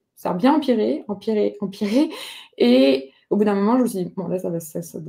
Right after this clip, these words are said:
enfin, je voyais vraiment plus rien », donc je suis retournée, et là, euh, là, j'ai fait une, une I R M,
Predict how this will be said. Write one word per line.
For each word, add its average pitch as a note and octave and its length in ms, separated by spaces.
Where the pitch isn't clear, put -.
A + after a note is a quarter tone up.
enfin, F3+ 240
je E3 60
voyais D#3+ 200
vraiment E3+ 280
plus E3+ 140
rien », G#3+ 320
donc F3 120
je - 40
suis - 80
retournée, G3 840
et F3+ 120
là, G#3 500
euh, F3+ 640
là, G#3 160
j'ai G3+ 120
fait F#3+ 180
une, F3+ 200
une F3+ 160
I E3+ 80
R F3 60
M, A3+ 440